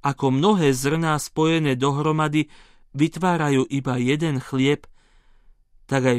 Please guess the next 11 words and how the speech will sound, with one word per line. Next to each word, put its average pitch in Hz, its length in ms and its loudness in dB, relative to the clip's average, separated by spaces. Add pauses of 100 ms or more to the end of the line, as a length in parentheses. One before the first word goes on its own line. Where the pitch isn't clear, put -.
v - 40 -20
Kristovi, 143 580 -2 (420)
ktorý 135 360 2
je - 20 0 (100)
nebeským 135 480 -4
chlebom, 143 480 -2 (560)
je 131 240 0
iba 127 560 -2
jedno 131 480 0
telo. 117 400 -12 (1600)
Teda 131 400 0